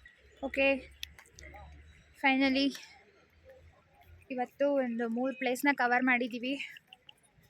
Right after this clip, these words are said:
ಇಲ್ಲೊಂದ್ ಸ್ವಲ್ಪ ಮಾತಾಡೋ ಹಂಗಿದೆ, ಯಾಕಂದ್ರೆ ಅಷ್ಟೇನು ಗಾಳಿ ಇಲ್ಲ, ಮತ್ತೆ,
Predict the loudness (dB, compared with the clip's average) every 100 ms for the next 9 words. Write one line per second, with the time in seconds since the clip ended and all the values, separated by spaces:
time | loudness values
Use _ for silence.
0 | _ _ -20 -20 -20 -20 -20 -4 0 2
1 | 2 -2 -2 -2 0 0 2 4 4 2
2 | -4 -4 -6 -10 -20 -20 -20 -20 _ -8
3 | -2 0 2 2 2 -4 -6 -6 0 2
4 | 2 2 4 4 4 2 2 2 0 -2
5 | -14 -20 -20 -20 -20 -20 -20 -20 -20 -8
6 | -4 -2 -2